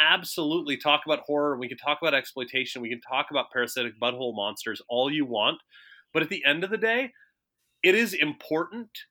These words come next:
to acknowledge the fact that Noboru Iguchi made a movie about his own kinks that he likely has been shamed for, for his entire life, and he made it without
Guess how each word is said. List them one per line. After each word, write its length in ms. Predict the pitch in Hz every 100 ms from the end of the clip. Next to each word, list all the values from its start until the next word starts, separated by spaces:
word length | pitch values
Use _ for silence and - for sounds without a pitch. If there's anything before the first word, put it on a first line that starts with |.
| _ _
to 160 | - 170
acknowledge 640 | 151 135 120 117 143 151
the 100 | -
fact 360 | 156 139 127 -
that 120 | 123
Noboru 600 | 113 110 131 135 160 208
Iguchi 640 | 170 131 139 - 117 101 - _ _ _ _ _ -
made 400 | 117 135 147 185
a 60 |
movie 520 | 202 156 147 143 143 143
about 400 | 127 117 123 131 - -
his 240 | 147 120 -
own 360 | 135 160 208 -
kinks 600 | - 147 127 - - -
that 140 | 135 120
he 140 | 151
likely 640 | 120 113 120 147 170 180
has 160 | 160 131
been 180 | 123 123
shamed 680 | - - 135 127 143 175 160 -
for, 400 | 170 185 226 - _ _
for 160 | 143 123
his 180 | 135 120
entire 500 | 120 - 127 139 165
life, 540 | 127 107 131 - - _ _ _ _ -
and 140 | 139 135
he 80 | 139
made 280 | 123 127
it 120 | 139 160
without 400 | 127 123 127 120